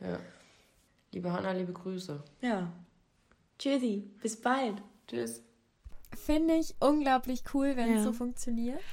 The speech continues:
Speaker 4: Ich muss dazu sagen, bevor du weiterredest, Marie war dreizehn, als ihre Eltern sich getrennt haben.
Speaker 3: Okay.
Speaker 4: Also sie war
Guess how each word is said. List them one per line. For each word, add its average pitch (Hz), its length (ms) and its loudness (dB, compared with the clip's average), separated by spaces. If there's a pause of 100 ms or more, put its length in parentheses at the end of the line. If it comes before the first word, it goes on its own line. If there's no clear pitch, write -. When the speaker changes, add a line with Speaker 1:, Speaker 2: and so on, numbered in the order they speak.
(160)
Speaker 4:
Ich 196 180 4
muss 302 200 8
dazu 311 280 6
sagen, 233 320 6
bevor 233 300 4
du 254 80 4
weiterredest, 185 760 2 (580)
Marie 208 340 6
war 208 100 8
dreizehn, 175 680 0
als 185 220 -6
ihre 170 200 -6
Eltern 170 320 -4
sich 165 160 -10
getrennt - 460 -8
haben. - 220 -8
Speaker 3:
Okay. 240 100 -2
Speaker 4:
Also 196 340 4 (340)
sie 214 160 2
war 269 320 12